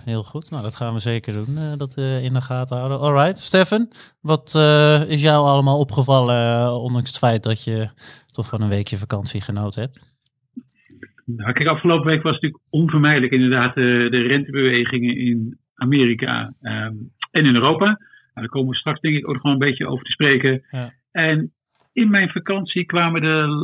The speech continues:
Speaker 2: laatste twee aandelen uit de hoogdividendportefeuille met hun, eh, kwartaalcijfers. Nou, daar gaat natuurlijk onze aandacht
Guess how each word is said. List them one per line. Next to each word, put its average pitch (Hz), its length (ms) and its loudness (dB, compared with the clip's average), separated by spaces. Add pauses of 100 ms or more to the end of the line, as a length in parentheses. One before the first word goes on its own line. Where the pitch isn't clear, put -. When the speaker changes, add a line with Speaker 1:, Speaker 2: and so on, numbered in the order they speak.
(140)
Speaker 2:
laatste 170 440 -6 (140)
twee 160 640 0
aandelen 156 580 0
uit 147 200 -2
de 139 160 0
hoogdividendportefeuille 160 1500 -2
met 151 240 -2
hun, 156 200 2
eh, 143 460 4
kwartaalcijfers. 185 880 0 (560)
Nou, 139 160 -6
daar 135 100 -10
gaat 143 140 -2
natuurlijk 127 280 -4
onze 123 160 -4
aandacht 123 460 0